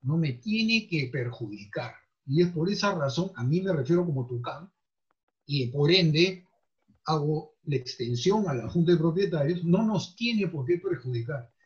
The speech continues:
Y he exigido a, a Manto que resuelva el problema a la brevedad máxima. No, que ha ma-, no simplemente porque ha mandado a otra empresa,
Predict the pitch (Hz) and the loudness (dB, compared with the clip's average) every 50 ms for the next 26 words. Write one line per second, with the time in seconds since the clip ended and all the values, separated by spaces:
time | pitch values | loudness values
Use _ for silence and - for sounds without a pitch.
0 | _ _ _ 143 135 165 196 226 233 214 - - 165 156 131 123 - - 190 214 | _ _ _ -2 0 0 2 2 0 -2 -2 -2 0 0 0 -2 -2 0 2 2
1 | 233 247 254 262 269 269 262 254 - _ 151 143 143 135 135 135 131 131 127 127 | 4 4 2 2 2 0 -2 -4 -6 _ -6 -4 -4 -2 -2 -2 -2 -4 -4 -4
2 | 127 120 120 120 120 107 95 - - _ _ _ _ _ _ _ _ _ 123 120 | -4 -4 -4 -4 -6 -10 -14 -20 -20 _ _ _ _ _ _ _ _ _ -6 -6
3 | 117 117 117 113 113 113 110 127 143 156 175 196 190 180 170 175 240 277 294 - | -4 -4 -4 -6 -6 -6 -6 -4 0 2 4 4 4 4 2 2 0 -4 -4 -10
4 | _ _ _ _ _ _ _ 175 160 139 127 131 131 127 - - 226 247 233 240 | _ _ _ _ _ _ _ 2 2 4 2 0 -2 -2 -2 0 0 0 0 0
5 | 233 226 226 185 156 - 131 120 131 139 160 185 202 208 202 208 233 226 - 147 | 0 0 2 0 0 -2 -2 -2 2 4 4 4 4 4 2 0 -2 -4 -4 -4
6 | 147 143 135 139 139 135 135 127 127 127 135 151 165 180 180 175 160 151 156 175 | -4 -2 -2 -2 -2 0 0 0 0 0 2 2 2 2 2 2 2 4 2 4
7 | 175 170 - - - - - - _ _ _ _ _ _ _ - - - - - | 2 2 0 -2 -8 -12 -16 -20 _ _ _ _ _ _ _ -8 -8 -8 -4 0
8 | 160 175 220 269 320 - - 220 226 214 220 170 170 175 - 143 170 214 180 220 | 0 2 2 2 0 0 0 2 2 2 2 2 0 -2 -2 -4 -2 0 0 0
9 | 254 - - 240 226 214 214 196 196 196 196 214 220 202 214 190 170 139 123 156 | 0 0 0 0 0 2 0 0 0 0 0 0 0 0 0 -2 -2 -2 -2 -2
10 | 185 185 185 180 175 190 196 190 185 156 151 180 202 180 175 175 175 170 180 190 | 0 0 -2 0 2 2 2 2 2 2 2 2 0 0 0 0 -2 0 0 2
11 | 196 185 - - 185 190 - | 2 2 2 0 -2 -4 -6